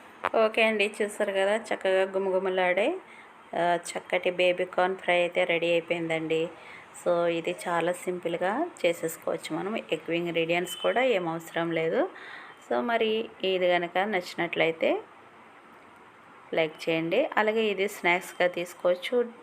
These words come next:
లేదా లంచ్కి కానీ డిన్నర్కి కానీ సైడ్ డిష్గా కూడా తీసుకోవచ్చు,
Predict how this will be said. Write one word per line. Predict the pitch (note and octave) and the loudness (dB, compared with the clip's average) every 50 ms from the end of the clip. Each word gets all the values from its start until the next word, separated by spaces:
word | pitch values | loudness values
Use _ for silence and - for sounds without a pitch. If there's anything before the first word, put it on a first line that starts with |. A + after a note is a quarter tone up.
| - - - - | -20 -18 -2 2
లేదా | F3+ F3 E3+ E3+ E3 E3 E3+ F3 - - - - - F3 E3+ - C4+ - | 4 4 4 4 2 2 0 -2 -6 -10 -16 -14 -14 -14 -14 -8 -4 0
లంచ్కి | F3+ F3 F3 F3 E3+ - - F3 E3+ | 0 0 0 0 -6 -10 -12 -2 0
కానీ | F3+ F3+ F#3 F#3 F#3 | 0 0 2 0 0
డిన్నర్కి | F3+ F3 F3+ F3+ F3 E3+ E3 E3 - | 0 0 2 0 -2 -2 -4 -6 -4
కానీ | - F3 F#3+ A#3+ E4 A4 A#4 G4 - - - | -4 -4 0 -2 -2 -2 -2 -8 -8 -14 -2
సైడ్ | - F#3+ F3 F3+ F3+ F3 | 2 4 4 4 4 4
డిష్గా | F3+ F#3+ F#3+ - - F#3 | 0 -2 -2 2 0 0
కూడా | F3+ - F3 F3 - | 2 2 0 0 0
తీసుకోవచ్చు, | - - - - - - - - E3+ D#3+ D#3+ D#3 - - - G#3+ C#4+ F#4+ | 0 0 -4 -4 -4 -6 -6 -2 0 2 2 0 -2 -4 -2 -2 -2 -2